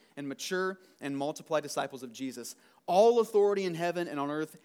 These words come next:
has been given to me," Jesus said. "Go, therefore, and make disciples of all nations, baptizing them in the name of the Father and of the Son and of the Holy Spirit, teaching them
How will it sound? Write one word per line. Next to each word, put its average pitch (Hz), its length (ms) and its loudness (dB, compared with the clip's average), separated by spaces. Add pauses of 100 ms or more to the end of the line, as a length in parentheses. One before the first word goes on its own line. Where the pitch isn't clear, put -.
(180)
has 160 140 0
been 151 180 -4
given 165 300 -2
to 156 120 -6
me," 139 220 -6
Jesus 117 320 -16
said. 123 320 -8
"Go, 190 200 8
therefore, 180 540 0 (220)
and 147 180 -4
make 175 200 -2
disciples 160 500 -4
of 135 80 -4
all 143 120 -2
nations, 131 420 -10
baptizing 202 720 -2
them 208 220 -2 (300)
in - 60 -8
the 160 80 -2
name 165 100 -2
of 151 60 -8
the 135 80 -6
Father 185 480 0
and 165 160 -6
of 135 60 -8
the 131 80 -10
Son 170 340 -4
and 156 80 -10
of 135 80 -8
the 135 60 -4
Holy 156 260 -6
Spirit, 151 380 -8
teaching 226 420 -6
them 120 240 -8